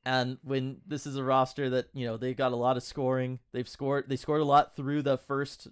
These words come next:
round. You know, this is only two, two games against this Florida team that are taken into account there. Um, but I, I just think the depth for their blue line has,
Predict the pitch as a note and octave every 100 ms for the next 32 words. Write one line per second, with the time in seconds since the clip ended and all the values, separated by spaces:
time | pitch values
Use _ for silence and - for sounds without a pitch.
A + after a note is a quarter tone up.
0 | - B2 C#3+ B2 A2 A#2 _ _ _ _
1 | _ - A2+ A2 A#2 B2 C3 D#3 D3+ -
2 | F3 E3+ - - E3+ E3 B2+ D#3 D#3+ D3
3 | A#2+ C3+ C3 C3 - C#3 D3 B2 - B2
4 | A2+ A2+ A2+ C3 A#2+ C3 B2+ A#2+ A#2 B2
5 | B2+ - - G#2 - - - - - -
6 | A#2+ A2 G#2+ - - A#2+ B2+ C#3 C3+ A#2
7 | - C#3+ B2+ A#2 A#2 A#2 - A#2+ A2+ A#2
8 | G#2 A2 A2 G#2+ G#2 G#2